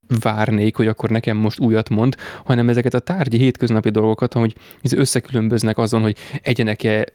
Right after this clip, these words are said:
állatokat, vagy ne, hogy öljenek-e, vagy ilyesmit, tehát abortusz kérdés, meg minden volt itt, ö,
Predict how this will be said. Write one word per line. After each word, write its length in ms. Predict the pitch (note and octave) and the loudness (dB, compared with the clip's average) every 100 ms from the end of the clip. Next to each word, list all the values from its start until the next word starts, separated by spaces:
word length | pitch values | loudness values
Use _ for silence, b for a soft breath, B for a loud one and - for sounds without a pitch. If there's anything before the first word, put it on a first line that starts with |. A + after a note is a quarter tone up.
| _ | _
állatokat, 480 | C3+ A2 A2 A#2 A2 | -4 -2 -4 -4 -2
vagy 160 | A2 G#2+ | -2 0
ne, 180 | A2 | 0
hogy 180 | G#2+ G#2 | 0 2
öljenek-e, 720 | B2+ A2+ G#2+ G#2 - G#2+ G#2 B B B | 2 2 0 -2 -2 -2 -2 B B B
vagy 280 | B2+ A2 G#2+ | -2 0 0
ilyesmit, 360 | C3 A#2 A2 A#2 | 2 0 0 -2
tehát 300 | G#2+ B2+ C3 | 0 -2 0
abortusz 420 | A#2+ A2+ A#2+ - | 0 0 -2 -4
kérdés, 320 | - A#2 A#2+ | -4 -2 0
meg 140 | B2 C3 | 2 4
minden 380 | G#3+ C#3+ G#2+ | 6 4 2
volt 300 | G#2+ G#2+ G#2+ | 2 0 2
itt, 220 | A2 G#2 A#2+ | -2 -2 0
ö, 180 | A2+ | 0